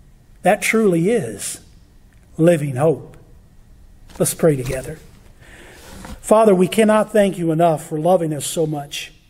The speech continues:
that you would give your one and only Son to die on the cross so that we might receive the forgiveness of our sin.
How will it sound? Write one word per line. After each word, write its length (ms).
that 180
you 140
would 180
give 220
your 160
one 220
and 120
only 220
Son 440
to 100
die 300
on 60
the 60
cross 680
so 140
that 120
we 160
might 360
receive 600
the 80
forgiveness 580
of 80
our 140
sin. 420